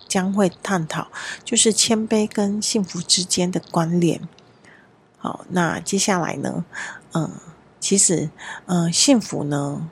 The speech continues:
是我们人哦，普遍追求的目标。但是呢，我们常常忽略了一个强大的工具，就是谦卑。好，那我们今天呢，会提供一些方法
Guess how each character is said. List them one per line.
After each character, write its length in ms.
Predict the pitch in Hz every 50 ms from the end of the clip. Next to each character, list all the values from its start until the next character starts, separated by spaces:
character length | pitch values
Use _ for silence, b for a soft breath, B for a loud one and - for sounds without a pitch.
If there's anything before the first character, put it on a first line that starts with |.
| - -
是 300 | - - - - - 240
我 180 | 190 156 147
们 300 | 143 147 160 160 156 - 131 - _ _ _ _ _ _ _ _ _ _ -
人 240 | - - 73 - 71 -
哦， 260 | - - - - - -
普 180 | - - - 165
遍 320 | 160 - 202 233 214 185
追 300 | 170 - - - 180 175
求 240 | 175 - - 175 131
的 120 | - 147 143
目 300 | 143 156 165 165 147 139 -
标。 340 | - 160 143 139 - 147 160 - - B B B B B B B B B _
但 180 | - 247 226 214
是 220 | - - - 226
呢， 200 | 196 165 151 139
我 140 | 139 139 139
们 140 | 139 139 147
常 180 | 156 160 160
常 180 | 165 160 156 160
忽 320 | 160 - - 220 202 202
略 200 | 202 196 190 170
了 80 | 147 147
一 40 | 147
个 120 | - 151
强 280 | - - - 135 139 151
大 200 | 170 170 160 147
的 80 | 143 147 -
工 240 | - 160 160 160 165
具， 240 | - 180 165 147
就 120 | - - 151
是 140 | 151 156 147
谦 380 | - - - 160 147 151 151
卑。 320 | - - 160 143 151 156 - - B B B B B B B B B
好， 300 | B - 185 156 - 151 - - - B B B B B B B B
那 400 | - 185 185 175 165 151 - 165 - - _ - _ _ _ _ _ _ _ _ _ _ _ _ _ _ _ _ _ _ _ _ _ -
我 100 | - 165
们 200 | 160 160 160 160
今 200 | 165 196 202 208
天 300 | 202 - 202 190 190 190
呢， 260 | 185 170 151 151 160 -
会 100 | - 196
提 200 | 185 - - 151
供 200 | - 165 156 151
一 80 | 160 160
些 220 | 156 - 156 151 151 -
方 240 | - - 151 151 160 - -
法 280 | - - - - -